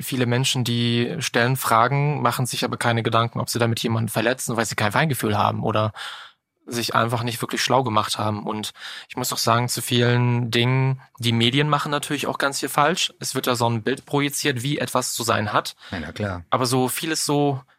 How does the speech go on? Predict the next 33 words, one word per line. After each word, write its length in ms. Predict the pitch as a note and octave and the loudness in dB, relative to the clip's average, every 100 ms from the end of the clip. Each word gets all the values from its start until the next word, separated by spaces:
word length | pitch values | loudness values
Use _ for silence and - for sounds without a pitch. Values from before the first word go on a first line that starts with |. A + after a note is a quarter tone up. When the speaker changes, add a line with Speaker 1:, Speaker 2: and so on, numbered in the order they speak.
| _ _ _ _ - | _ _ _ _ -2
Speaker 1:
dass 200 | C3+ C#3+ | -2 0
es 80 | |
so 180 | - C#3 | -2 -2
wirklich 240 | C3 - - | -4 -6 0
breit 220 | B2+ C3+ | 0 0
gefächert 400 | - C3+ D3 B2 | -4 -4 -6 -8
ist, 160 | - | -6
dass 100 | A#2+ | -6
es 100 | A#2 | -4
noch 120 | A#2+ - | -6 -6
so 280 | B2+ E3+ | -4 -2
viel 400 | G#3+ - D#3+ E3 | -2 -2 0 2
dahinter 440 | D3 A2+ C3+ F3+ C#3 | 2 0 0 -4 -4
gibt, 280 | A2 - - - - _ _ _ | -4 -8 -12 -16 -20 _ _ _
das 240 | - C3 | -8 -6
interessiert 400 | C#3 B2+ - D#3+ | -4 -4 -4 -4
die 40 | C#3 | -2
meisten 340 | A2+ A2+ A#2+ | -2 -2 -2
nicht. 160 | A#2+ - | -2 -2
Oder 160 | A#2+ | -2
es 160 | A#2+ - | -2 -2
wird 120 | C3 | -2
dann 140 | C3+ B2+ | 0 0
auch 200 | B2 C3 | -2 -4
durch 200 | - B2 | -8 -6
die 100 | B2+ | -4
Medien 300 | A#2+ C3 B2+ | -2 0 0
manchmal 260 | B2 - A#2 | 0 0 -4
auch 40 | |
so 100 | B2+ | -4
ein 40 | A#2 | -4
bisschen 220 | - A#2 | -4 -4
verwischt 600 | - A2+ C3 - - - | 0 0 2 0 -2 -6